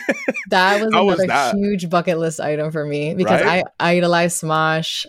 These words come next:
Speaker 1: I, like, always thought that Anthony was, like, hilarious. And, um,
Speaker 2: Yeah.
Speaker 1: so when he, I can't remember if I reached out to him. I think, I can't remember how we got that.
Speaker 2: Yeah.
Speaker 1: But, um, when I heard that, like, I was,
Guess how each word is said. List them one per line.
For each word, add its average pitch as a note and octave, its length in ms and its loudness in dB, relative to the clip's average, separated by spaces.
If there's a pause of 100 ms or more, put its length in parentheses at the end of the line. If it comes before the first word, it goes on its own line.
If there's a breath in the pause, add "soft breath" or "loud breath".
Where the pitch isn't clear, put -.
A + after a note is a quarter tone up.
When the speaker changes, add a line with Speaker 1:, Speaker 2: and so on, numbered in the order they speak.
Speaker 1:
I, D#3+ 140 2
like, D#3 280 2
always D#3+ 380 0
thought D#3+ 240 0
that D3+ 180 2
Anthony D#3+ 380 0
was, D#3 120 -2
like, D3+ 200 -2
hilarious. D#3 880 0
And, C#3+ 240 -4
um, A#2+ 180 -4
Speaker 2:
Yeah. G#2 200 2 (540 loud breath)
Speaker 1:
so - 300 2
when F3+ 300 0
he, G3+ 580 0 (540)
I G#3+ 100 -6
can't D#4 280 -2
remember A3 400 4
if F3+ 200 0 (1040)
I F#3 160 2
reached G3 280 0
out F3 120 -2
to E3+ 100 -2
him. E3+ 220 -2
I F#3 80 0
think, G3 200 -6 (200 loud breath)
I G#3 60 4
can't E4 240 2
remember C4 280 2
how G3 180 0
we F#3 120 0
got E3 220 -2
that. - 240 -6 (500)
Speaker 2:
Yeah. A2+ 200 2
Speaker 1:
But, G3 260 0
um, F3 540 -2 (420)
when F#3 200 -4
I G3 160 2
heard F#3+ 300 0
that, D#3+ 120 0
like, D#3 160 -4
I D#3 120 -4
was, D#3 200 -8